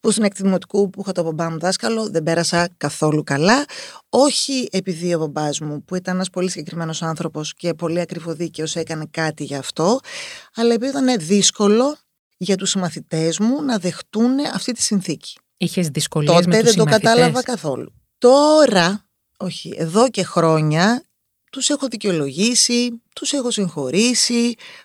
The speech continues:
Speaker 1: τους έχω καταλάβει. Τότε όμως ήταν πάρα πολύ μεγάλο πλήγμα για μένα, γιατί μου συνέβησαν διάφορα πράγματα τα οποία δεν ήταν καθόλου ωραία, ε, και έτσι είπα στους γονείς μου, "Δεν θέλω καθόλου να πάω στο λύκειο, το οποίο, στο γυμνάσιο το οποίο θα
Speaker 2: Ήταν,
Speaker 1: πήγαινα",
Speaker 2: ναι.
Speaker 1: και έτσι πήγα και σε ένα άλλο γυμνάσιο,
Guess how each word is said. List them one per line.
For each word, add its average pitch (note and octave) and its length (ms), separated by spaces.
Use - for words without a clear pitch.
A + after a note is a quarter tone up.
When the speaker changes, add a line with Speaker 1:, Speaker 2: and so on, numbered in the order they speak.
Speaker 1:
τους - 180
έχω B3+ 160
καταλάβει. G#3 1040
Τότε G3+ 260
όμως G3 220
ήταν F#3+ 280
πάρα D#3 240
πολύ D3 160
μεγάλο D3 260
πλήγμα D3+ 260
για D3 100
μένα, F3 160
γιατί F#3+ 280
μου E3 80
συνέβησαν F3+ 400
διάφορα E3+ 320
πράγματα F3+ 280
τα F3+ 80
οποία F3 120
δεν E3+ 100
ήταν F3 120
καθόλου D#3+ 400
ωραία, C#4 280
ε, G#3 180
και A3 200
έτσι A3 420
είπα G3 220
στους F#3+ 140
γονείς F3+ 220
μου, G#3 100
"Δεν F#3 100
θέλω G#3 200
καθόλου A3 380
να A3 120
πάω G#3+ 180
στο F#3+ 160
λύκειο, F3 500
το F3 120
οποίο, - 260
στο F#3 140
γυμνάσιο F3+ 480
το E3 100
οποίο E3 480
θα - 160
Speaker 2:
Ήταν, E3 140
Speaker 1:
πήγαινα", E3 500
Speaker 2:
ναι. B3+ 60
Speaker 1:
και - 120
έτσι A#3 200
πήγα A3+ 220
και G#3+ 100
σε F#3 100
ένα A3 160
άλλο A3+ 160
γυμνάσιο, G#3+ 720